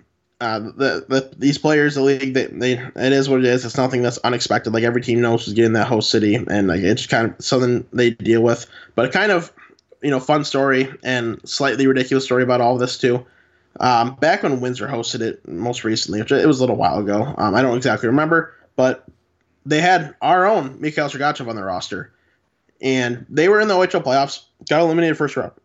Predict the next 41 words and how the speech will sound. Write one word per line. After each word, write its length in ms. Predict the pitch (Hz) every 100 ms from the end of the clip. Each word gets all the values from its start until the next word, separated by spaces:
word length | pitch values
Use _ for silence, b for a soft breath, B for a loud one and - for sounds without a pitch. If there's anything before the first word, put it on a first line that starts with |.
| _ _ _
This 140 | 156 165
is 40 |
when 140 | 190
Sergachev 400 | 170 151 151 147
was 120 | 127 -
still 380 | 143 123 127 b b b
with 220 | 127 131 131
the, 180 | 131
um, 420 | 120 98 92 98 - _
with 140 | - 131
the 60 |
Montreal 340 | 131 131 131 123
Canadiens, 460 | 123 117 85 98
so 80 | -
he 100 | 117
was 100 | 131
still 140 | 127 131
their 160 | 120 - _ _
prospect, 540 | 123 117 - 117 - - B B B B - _
and 380 | 135 131 123 117 120
they 140 | 139
got 100 | 156
eliminated 360 | 165 160 156 156
first 220 | 139 135
round. 300 | 127 123 123 - _ -
But 140 | -
because 220 | 127 139
they 40 | 135
were 80 | 123
the 80 |
host 220 | 147 214 208
city, 280 | 131 131 135 _ _ _ -
they 220 | 147 143
couldn't 300 | 143 156 135
call 180 | 139 131
him 60 |
up 160 | 135 127
when 260 | 104 107
the 80 | 127
season 300 | - 135 117
ended. 260 | 87 85